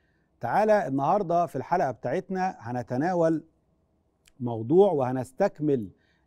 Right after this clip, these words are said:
ال-، الموضوعات اللي احنا ابتديناها بعنوان المعادلات والمتباينات. يا ترى النهاردة هنشتغل إيه؟ هنقدم لكم إزاي تحل المتباينة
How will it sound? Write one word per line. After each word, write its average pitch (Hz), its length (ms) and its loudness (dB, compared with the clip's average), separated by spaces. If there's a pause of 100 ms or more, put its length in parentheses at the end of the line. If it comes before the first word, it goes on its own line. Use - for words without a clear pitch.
(120)
ال-، 117 220 -8
الموضوعات 117 760 -2
اللي 156 120 0
احنا 156 160 -4
ابتديناها 131 400 -2
بعنوان 139 460 -4
المعادلات 123 720 -2
والمتباينات. 139 920 0 (500)
يا 110 80 -4
ترى 190 220 2
النهاردة 170 440 2
هنشتغل 135 560 -2
إيه؟ 185 280 -2 (240)
هنقدم 131 460 -2
لكم 185 400 -2
إزاي 131 400 -4
تحل 190 540 -2
المتباينة 147 800 0